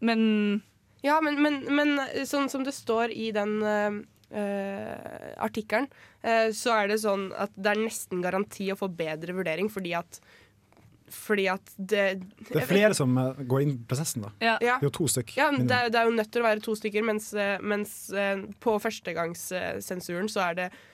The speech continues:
Speaker 2: så er det individuelt for instituttene, da.
Speaker 3: Mm. Men det viser også hvor mye kanskje humør har å si for retting av oppgaver.
Speaker 2: Ja.
Speaker 3: For jeg, jeg jobber jo som assistent på
Speaker 2: Mm.
Speaker 3: N T N U,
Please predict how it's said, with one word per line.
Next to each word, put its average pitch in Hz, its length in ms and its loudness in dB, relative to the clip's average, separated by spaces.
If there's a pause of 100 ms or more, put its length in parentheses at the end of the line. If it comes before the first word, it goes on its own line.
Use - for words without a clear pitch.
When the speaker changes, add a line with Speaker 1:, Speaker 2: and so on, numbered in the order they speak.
(180)
Speaker 2:
så 196 200 2
er 180 60 -2
det 180 120 -2 (160)
individuelt 180 480 -4
for 180 160 -6
instituttene, 180 400 -8
da. 247 60 -6
Speaker 3:
Mm. 110 100 -4 (280)
Men 190 120 6
det 196 80 10
viser 190 140 4
også 156 180 2
hvor 147 180 4
mye 135 320 4 (360)
kanskje 139 260 2
humør 156 380 6
har 120 80 2
å 110 40 2
si 135 200 2
for 117 220 -2
retting 127 400 0
av 113 100 -2
oppgaver. 226 260 2
Speaker 2:
Ja. 277 140 0 (100)
Speaker 3:
For 175 160 4
jeg, 190 160 4
jeg 175 320 2
jobber 156 140 4
jo 127 100 4
som 117 300 0 (120)
assistent 113 460 -4 (100)
på 110 120 -2
Speaker 2:
Mm. 110 80 2
Speaker 3:
N - 40 0
T 120 60 2
N 139 80 4
U, 208 120 2